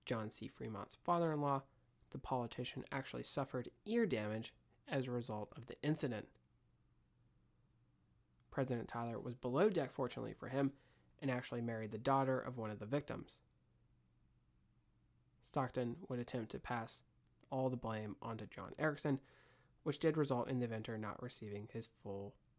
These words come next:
pay. And actually,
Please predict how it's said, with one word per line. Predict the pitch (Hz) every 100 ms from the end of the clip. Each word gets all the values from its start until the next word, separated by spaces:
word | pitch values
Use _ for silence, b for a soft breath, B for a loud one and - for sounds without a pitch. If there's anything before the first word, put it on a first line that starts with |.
| -
pay. | - 156 127 - _ _ _ _ _ _ _ _ _ _ _ _ -
And | 123
actually, | 110 107 - 107 101